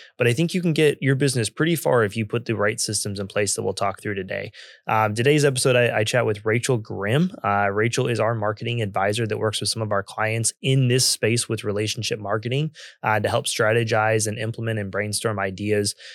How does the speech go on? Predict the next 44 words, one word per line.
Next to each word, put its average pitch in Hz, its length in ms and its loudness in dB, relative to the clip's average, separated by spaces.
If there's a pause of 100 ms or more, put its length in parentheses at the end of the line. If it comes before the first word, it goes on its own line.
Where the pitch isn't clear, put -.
(200)
um, 113 280 2
into 147 260 4
these 151 240 2
systems 113 420 0
to - 80 -2
make 107 240 0
it, 104 200 0
you 117 120 0
know, 107 80 -2
just 101 140 -2
part 110 160 0
of 101 60 -2
the 104 80 -2
day-to-day 101 360 0
operations. 101 680 -2
And 101 140 -4
so, 110 340 4 (320)
um, 110 160 2
she's 147 220 4
a 135 60 6
real 110 180 4
estate 139 240 4
agent. 151 340 2
She - 80 -2
was 113 140 0
somebody 117 240 2
that 107 120 2
I 107 200 2
met 120 280 2
when 110 140 -2
I 110 80 2
had 113 180 0
my 107 160 -2
painting 135 400 -2
company. 120 440 0
We 123 140 4
won't 110 200 0
get 107 140 0
too - 120 -2
deep 117 220 0
into 110 160 0
that 104 300 0
story, 117 400 2
but, 113 260 2